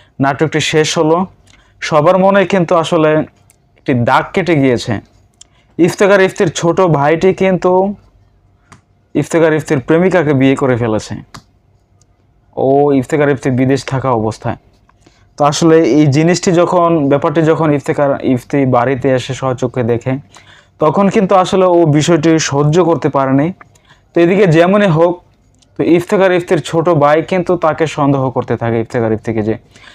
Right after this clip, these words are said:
তার সাথে তার বউয়ের কোনো সম্পর্ক আছে। তো অবশেষে যেই কথা সেই কাজ, পরে কিন্তু খোঁজ নিয়ে দেখে যে আসলেই তার বউয়ের সাথে সম্পর্ক ছিল তার বড় ভাইয়ের। তো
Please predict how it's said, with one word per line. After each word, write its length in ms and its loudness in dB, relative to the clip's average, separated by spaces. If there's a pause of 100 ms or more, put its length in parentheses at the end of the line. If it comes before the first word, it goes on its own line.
(160)
তার 180 4
সাথে 260 0
তার 220 2
বউয়ের 300 2
কোনো 220 0
সম্পর্ক 420 -2
আছে। 220 -2
তো 100 -2 (160)
অবশেষে 380 0
যেই 240 0
কথা 240 -6
সেই 220 -4
কাজ, 220 -2 (720)
পরে 220 4
কিন্তু 240 0
খোঁজ 280 0
নিয়ে 220 2
দেখে 180 -2
যে 100 0
আসলেই 360 0
তার 200 0
বউয়ের 280 0
সাথে 180 -4
সম্পর্ক 500 -4 (180)
ছিল 160 -2 (400)
তার 180 -2
বড় 300 -2
ভাইয়ের। 360 -2 (1500)
তো 80 4